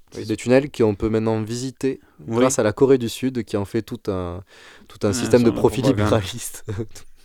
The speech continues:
Speaker 1: Voilà.
Speaker 2: Mais apparemment, c'est pas intéressant du tout, en fait. <laughs> C'est...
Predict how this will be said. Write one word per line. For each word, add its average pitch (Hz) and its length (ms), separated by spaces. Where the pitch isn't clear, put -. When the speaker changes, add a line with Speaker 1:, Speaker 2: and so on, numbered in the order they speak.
Speaker 1:
Voilà. 151 320
Speaker 2:
Mais 110 140
apparemment, 113 360
c'est 123 120
pas 113 140
intéressant 110 460
du 117 140
tout, 117 140
en - 100
fait. - 140
<laughs> 190 680
C'est... - 160